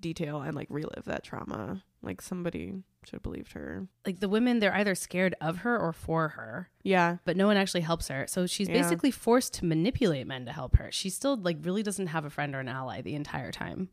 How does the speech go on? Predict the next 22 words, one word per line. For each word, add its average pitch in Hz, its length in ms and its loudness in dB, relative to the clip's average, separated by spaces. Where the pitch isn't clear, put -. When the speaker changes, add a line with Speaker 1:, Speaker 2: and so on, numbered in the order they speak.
Speaker 2:
There's 175 180 4
Speaker 1:
Yeah. 175 80 6
Speaker 2:
nobody. 151 240 4
It's - 100 -6
just 147 240 -4
her. - 220 -10
Speaker 1:
Yeah. - 260 -8
Speaker 2:
And 196 100 -4
I 233 40 0
just 254 160 -4
wanna 285 140 4
bring 226 180 2
up 226 80 -2
this, 202 140 -6
like, 175 140 -2
taking 185 320 -2
justice 165 360 -2
into 165 200 -4
your 151 140 0
own 151 140 0
hands 147 320 -4
trope. 139 340 -6